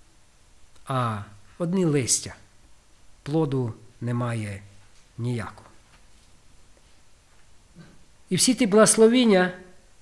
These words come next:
які Бог дає нам в нашому житті, ми сприймаємо просто так, що це має бути само собою.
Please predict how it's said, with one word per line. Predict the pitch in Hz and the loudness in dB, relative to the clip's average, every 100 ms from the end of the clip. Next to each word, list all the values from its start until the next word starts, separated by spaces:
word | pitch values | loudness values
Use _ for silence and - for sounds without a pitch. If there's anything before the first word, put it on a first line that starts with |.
| - - | -12 -8
які | 160 208 | -4 -4
Бог | 156 185 196 160 - - | 0 2 2 2 -6 -10
дає | - 175 196 | 0 2 4
нам | 185 180 175 - - - | 4 2 -2 -14 -14 -2
в | |
нашому | 156 170 - 165 | 2 2 2 2
житті, | 147 165 165 226 233 - - - - - | 2 0 -4 -8 -8 -14 -20 -20 -10 -2
ми | 226 | -2
сприймаємо | - 202 208 214 196 | 0 0 2 4 2
просто | 180 196 - 160 | 2 0 0 -2
так, | - 208 - - - - - | -2 -2 -4 -18 -20 -20 -20
що | - 151 | -8 -6
це | - 202 185 190 - - | 0 0 0 -6 -18 -6
має | 175 170 | 0 2
бути | 143 165 151 | 2 -2 -2
само | - 139 139 | -2 -2 -2
собою. | - 117 95 | -4 -6 -12